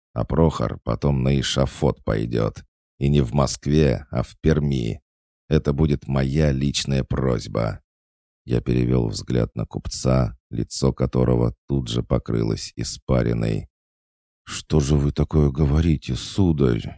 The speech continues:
испуганно произнес купец. «Я же просто нанял их». «Ну так раз наняли, чего они записками кидаются, да еще и условия ставят?» Я перевел взгляд обратно на Фрола. «Где Карп?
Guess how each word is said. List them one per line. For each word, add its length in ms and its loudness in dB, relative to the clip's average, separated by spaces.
испуганно 640 -4
произнес 540 -2
купец. 720 -4
«Я 180 4
же 140 4
просто 460 4
нанял 520 4
их». 380 -6
«Ну 180 4
так 240 0
раз 260 2
наняли, 680 2
чего 340 6
они 160 2
записками 680 0
кидаются, 840 -2
да 80 2
еще 320 4
и 40 6
условия 680 4
ставят?» 680 -2
Я 160 0
перевел 460 2
взгляд 480 -2
обратно 480 -2
на 120 -2
Фрола. 580 -2
«Где 260 4
Карп? 420 0